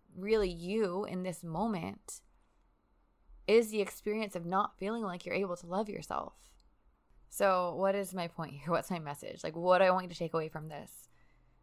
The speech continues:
But you could take anything away from this, I would want it to be that I would invite you to stop making yourself wrong. Stop making your experiences wrong. Stop making how you are right now in this exact moment wrong.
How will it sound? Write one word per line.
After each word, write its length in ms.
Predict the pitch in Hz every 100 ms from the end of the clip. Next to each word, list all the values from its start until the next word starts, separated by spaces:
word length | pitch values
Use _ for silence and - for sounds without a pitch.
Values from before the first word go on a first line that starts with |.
| _
But 100 | -
you 100 | 175
could 120 | 175
take 180 | 175 -
anything 280 | 165 185 226
away 160 | 202 185
from 160 | 180
this, 180 | 165 160
I 60 | 165
would 140 | 165
want 200 | 160 165
it 80 | 165
to 80 | 165
be 500 | 160 156 147 151 - -
that 240 | 147 - _ _ _ _ -
I 220 | 156 160
would 280 | 165 151 156
invite 360 | 160 151 165 196
you 360 | 92 151 165 175 _ _ -
to 60 | 185
stop 360 | - 175 214 -
making 320 | 160 196 185
yourself 420 | 165 - 151 143
wrong. 480 | 143 139 139 147 147 - _ _
Stop 280 | - 170
making 280 | 151 165 180
your 160 | 170 156
experiences 720 | - - 156 160 - 180 175
wrong. 240 | 180 180
Stop 260 | 170 170 156
making 380 | 151 180 170 -
how 240 | - 160
you 200 | 156 165 -
are 240 | 151 151
right 260 | 147 156 -
now 200 | 151 151
in 100 | 151
this 160 | 147
exact 460 | 165 156 147 151 -
moment 460 | 151 147 156 147 -
wrong. 760 | 143 143 139 143 - 50 -